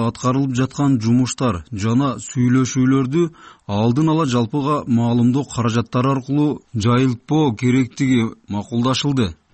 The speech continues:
Эки тарап макулдашылган протоколго кол коюшту. Ага ылайык макулдашылган алты маселеге эки тарап бирдей жоопкерчилик алып, жумуш биргеликте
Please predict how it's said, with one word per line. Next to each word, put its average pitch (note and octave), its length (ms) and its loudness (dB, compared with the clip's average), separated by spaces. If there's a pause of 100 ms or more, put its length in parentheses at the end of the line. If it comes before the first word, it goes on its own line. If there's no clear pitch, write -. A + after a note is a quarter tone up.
Эки A#2+ 180 -2
тарап D#3+ 280 -2
макулдашылган C#3+ 680 0
протоколго C3 760 0
кол A#2+ 320 -2
коюшту. D#3+ 840 0
Ага A#2 300 0
ылайык C3 260 0
макулдашылган B2 760 0
алты A2+ 440 -2
маселеге B2 480 2 (200)
эки G#2+ 140 -4
тарап C3+ 240 0
бирдей A2 420 0
жоопкерчилик A#2 760 0
алып, D#3+ 160 -2 (360)
жумуш A#2 520 0
биргеликте A#2+ 640 0